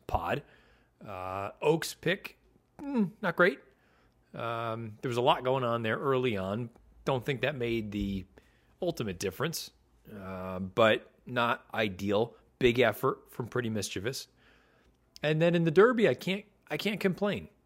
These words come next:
I thought Angel of Empire had a good trip. He needed to wait a little longer than Mage did, and that may have made the difference. Maybe he wouldn't have beaten him, but I think he could have narrowed the gap a little bit. Um, a very respectable third. And Mage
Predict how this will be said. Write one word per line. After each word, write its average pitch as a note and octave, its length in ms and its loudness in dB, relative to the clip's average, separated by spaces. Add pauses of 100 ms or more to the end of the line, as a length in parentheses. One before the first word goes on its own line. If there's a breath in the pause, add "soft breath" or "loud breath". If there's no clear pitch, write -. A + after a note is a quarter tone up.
(220)
I B2 160 -2
thought D3+ 260 4
Angel C#3+ 340 0
of A#2+ 80 -2
Empire C#3 520 0
had B2+ 180 2
a G2 40 -4
good G2 260 -4
trip. E3+ 300 2 (540 soft breath)
He G2 140 -12
needed C3 300 -2
to C#3 80 2
wait D3 400 4
a A#2 40 -2
little C#3+ 320 2
longer D#3 400 4
than C#3 200 0
Mage D3 340 0
did, D#3+ 380 0
and A#2+ 180 -4
that B2+ 220 0
may C3+ 340 0
have C3 140 -2
made C#3 240 0
the B2 80 -6
difference. D3+ 560 0 (640 soft breath)
Maybe C3+ 260 -2
he C3 100 -2
wouldn't C3+ 280 -2
have G#2+ 100 -8
beaten C#3+ 260 -4
him, D3+ 240 -2
but D3+ 120 0
I A#2 80 0
think C3 160 -10
he A#2+ 80 -18
could C3 100 -4
have B2 100 -2
narrowed A#2+ 260 -2
the G#2 40 -10
gap A#2 280 0
a - 20 -2
little C3 240 0
bit. D#3 260 -2 (460 soft breath)
Um, G#2+ 340 -2
a A#2+ 40 -8
very B2+ 200 4
respectable A#2+ 640 -2
third. C3 460 2 (640 soft breath)
And A2 500 -4 (140)
Mage B2+ 580 -2